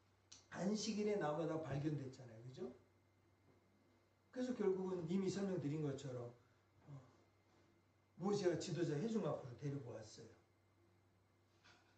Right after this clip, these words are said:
그래서 결국은 죽었어요. 안식일을 어겼기 때문에.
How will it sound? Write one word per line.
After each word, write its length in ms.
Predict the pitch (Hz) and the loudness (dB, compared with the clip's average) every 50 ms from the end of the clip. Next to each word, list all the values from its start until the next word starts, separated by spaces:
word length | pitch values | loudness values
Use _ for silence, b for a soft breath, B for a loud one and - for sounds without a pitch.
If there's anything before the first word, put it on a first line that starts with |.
| _ _ _ _ _ - - - | _ _ _ _ _ -20 -20 -6
그래서 280 | - 269 269 262 262 - | 0 2 4 4 6 6
결국은 360 | 220 220 214 202 214 208 190 | 6 6 6 6 4 2 2
죽었어요. 540 | - - 185 156 180 175 - - 147 131 110 92 - - - _ _ - - | 0 -2 0 2 4 4 4 2 -2 -4 -6 -6 -10 -16 -20 _ _ -16 -8
안식일을 500 | 131 151 165 151 - 170 151 143 131 127 | -6 -4 -4 -4 -2 -2 -2 -2 -2 -4
어겼기 460 | 127 127 127 135 139 131 - - - - | -4 -6 -6 -6 -8 -10 -10 -14 -16 -16
때문에. 200 | - 107 104 | -18 -20 -20